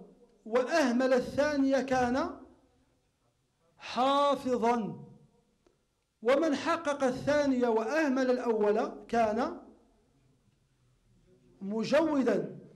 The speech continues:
ومن حقق الأول والثاني كان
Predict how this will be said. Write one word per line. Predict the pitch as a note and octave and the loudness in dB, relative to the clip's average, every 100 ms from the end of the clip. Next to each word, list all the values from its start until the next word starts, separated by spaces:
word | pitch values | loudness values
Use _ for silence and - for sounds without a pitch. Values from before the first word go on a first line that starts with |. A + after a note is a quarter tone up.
| - _ _ _ _ _ G#3 | -20 _ _ _ _ _ 0
ومن | B3+ D4 D4 B3 | 2 2 2 0
حقق | - E4 D#4+ - C4 B3 | -2 -2 -2 -4 -2 -2
الأول | A#3 - D4 C4+ B3+ A#3+ | -2 0 0 2 2 2
والثاني | A3 G#3+ - G#3 A#3 A3+ G#3+ A#3+ A3+ | 0 -2 -2 -4 -2 -2 -4 -4 -4
كان | G#3+ G#3+ G#3 B3+ C4+ | -2 -2 -2 -4 -6